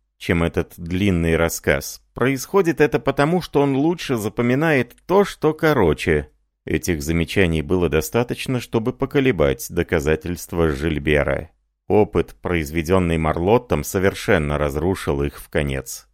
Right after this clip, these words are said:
Попросив нескольких демимонденок удостоить его чести получить от них письма, он был изумлен, увидав, что эти дамы, разговорный язык которых изощрился от частых встреч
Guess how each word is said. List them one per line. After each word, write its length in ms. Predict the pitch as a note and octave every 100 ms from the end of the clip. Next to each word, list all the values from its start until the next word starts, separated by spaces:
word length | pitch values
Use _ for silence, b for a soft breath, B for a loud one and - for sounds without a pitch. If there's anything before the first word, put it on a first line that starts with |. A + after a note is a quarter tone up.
| _
Попросив 580 | - - C#3+ - F3 -
нескольких 680 | A#2 B2+ - G#2 - G#2 E2
демимонденок 960 | F#2+ G2+ F#2+ F#2 F#2 E2 A2+ G#2 E2
удостоить 640 | F#2+ F2 E2+ - G2 F2 -
его 200 | F2+ F2
чести 420 | - G2+ E2+ -
получить 520 | - F#2+ F#2 - G2
от 180 | F#2 -
них 220 | G2 F2+
письма, 640 | - B2+ C#3 - D#2+ B1+ C#2 _ _ -
он 220 | A2 A2
был 240 | C#3+ D3+
изумлен, 600 | C#3 B2+ C3 B2 E3+ F3+
увидав, 460 | G2+ E2+ F2 A#2 -
что 140 | -
эти 240 | G2+ G2 G#2+
дамы, 440 | F#2 B2 D3+ F2+
разговорный 680 | D#2 D2+ E2+ E2+ F2+ F2 E2+
язык 440 | F2 E2+ G2+ -
которых 540 | - F#2 A2 G#2 E2+ - -
изощрился 1120 | G#2 F2+ G2+ - A#2 D3 E3 B2 - D#2+ C2 _ -
от 260 | E2+ E2
частых 520 | - G2 D#2 - E2 -
встреч 580 | - F#2+ F#2 - -